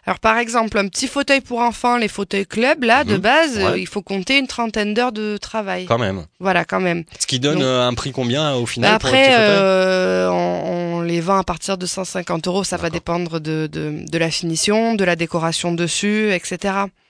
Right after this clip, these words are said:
Speaker 2: Bien sûr,
Speaker 1: Euh,
Speaker 2: des
Speaker 1: ce
Speaker 2: nombres
Speaker 1: qui est
Speaker 2: d'heures.
Speaker 1: sûr, c'est que les meubles sur mesure, parce qu'on fait des, des meubles sur mesure, euh, à la demande, donc je fais mes propres crémations, créations, mais aussi, euh, les créations des gens, finalement.
Speaker 2: Mhm.
Speaker 1: Que, euh, un meuble sur mesure en carton va être moins cher qu'un meuble sur mesure en bois.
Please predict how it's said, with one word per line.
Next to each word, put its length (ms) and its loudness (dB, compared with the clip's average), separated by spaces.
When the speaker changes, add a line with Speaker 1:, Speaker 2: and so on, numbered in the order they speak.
Speaker 2:
Bien 140 0
sûr, 140 -2
Speaker 1:
Euh, 40 2
Speaker 2:
des 60 0
Speaker 1:
ce 40 -2
Speaker 2:
nombres 180 -2
Speaker 1:
qui 60 2
est 40 2
Speaker 2:
d'heures. 120 0
Speaker 1:
sûr, 160 2
c'est 160 0
que 120 -2
les 240 2
meubles 320 4
sur 200 0
mesure, 340 2
parce 180 -6
qu'on 120 -8
fait 140 -4
des, 220 -2
des 120 0
meubles 340 -2
sur 160 -4
mesure, 520 -2
euh, 180 -2
à 100 -4
la 100 -2
demande, 280 -2
donc 100 -4
je 60 -4
fais 160 -4
mes 140 0
propres 360 -6
crémations, 460 -4
créations, 440 0
mais 120 0
aussi, 440 -2
euh, 240 -2
les 160 -4
créations 400 -4
des 160 -2
gens, 180 0
finalement. 500 -2
Speaker 2:
Mhm. 100 -4
Speaker 1:
Que, 220 -6
euh, 580 0
un 60 4
meuble 180 0
sur 140 0
mesure 300 0
en 80 -2
carton 280 0
va 120 2
être 100 -2
moins 160 4
cher 220 0
qu'un 120 -4
meuble 180 0
sur 120 -4
mesure 320 -4
en 120 -2
bois. 200 -6